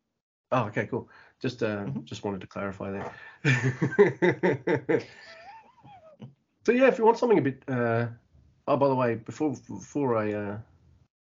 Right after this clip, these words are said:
Speaker 1: let you go, just wanna say, Beavis and Butthead epi-, series is a lot better than it should be, and I really like
Speaker 2: Yeah.
Speaker 1: it. So, uh,
Speaker 2: I need
Speaker 1: yeah.
Speaker 2: to watch it. I just haven't. I'm sorry, buddy.
Speaker 1: It's finished,
Speaker 2: I'm sorry,
Speaker 1: so, uh,
Speaker 2: Beavis and Butthead.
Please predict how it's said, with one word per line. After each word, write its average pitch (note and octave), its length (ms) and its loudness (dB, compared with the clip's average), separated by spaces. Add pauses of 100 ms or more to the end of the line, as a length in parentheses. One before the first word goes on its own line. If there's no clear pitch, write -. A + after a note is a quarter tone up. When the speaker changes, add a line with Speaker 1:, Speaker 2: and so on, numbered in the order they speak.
(260)
Speaker 1:
let A2+ 160 -12
you G2+ 60 -16
go, A2 360 -6 (520)
just - 100 -14
wanna B2+ 140 -4
say, E3 580 0 (1120)
Beavis G#2 220 -10
and G#2 100 -6
Butthead G#2 260 -4
epi-, G2 420 -14
series G#2 460 -6
is F2+ 220 -12
a - 100 -14
lot G2+ 240 -10
better C3 180 -2
than A#2+ 160 -4
it A#2+ 80 -12
should C3+ 220 -8
be, A#2 300 -4 (220)
and G2+ 300 -10
I F#2+ 100 -10
really F#2+ 340 -8
like F#2 100 -10
Speaker 2:
Yeah. A3 300 -4
Speaker 1:
it. G#3+ 40 -8
So, - 160 -20 (160)
uh, G2+ 120 -12 (360)
Speaker 2:
I D#3+ 120 -4
need A#3+ 160 -2
Speaker 1:
yeah. F3+ 60 2
Speaker 2:
to F3 40 -2
watch C3+ 400 0
it. G#2 120 -6
I C3 120 0
just C#3 300 -8
haven't. F#2+ 440 -6
I'm C3+ 140 -4
sorry, F2+ 360 -8
buddy. F#2 260 -6
Speaker 1:
It's D3+ 80 -4
finished, E3 200 4
Speaker 2:
I'm G#3 80 4
sorry, B2+ 520 4
Speaker 1:
so, A2+ 60 -10
uh, - 40 -2
Speaker 2:
Beavis G#2 480 -4
and G#2+ 180 -4
Butthead. G2+ 440 -4